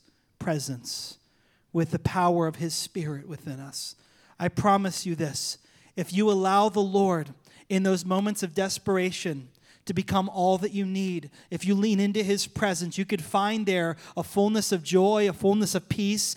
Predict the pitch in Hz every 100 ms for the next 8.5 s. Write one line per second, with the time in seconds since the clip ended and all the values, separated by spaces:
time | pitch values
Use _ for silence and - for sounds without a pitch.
0 | - - - 214 240 254 233 208 180 226
1 | - 233 226 220 190 185 208 208 240 240
2 | 214 180 170 165 - - - 196 185 175
3 | 202 214 214 175 190 190 - 170 - 196
4 | 185 180 160 147 143 139 127 - 147 120
5 | 120 - _ _ _ - 196 185 185 -
6 | 208 190 170 202 226 202 226 226 202 190
7 | - 185 - - 175 156 165 160 156 -
8 | 165 139 - - -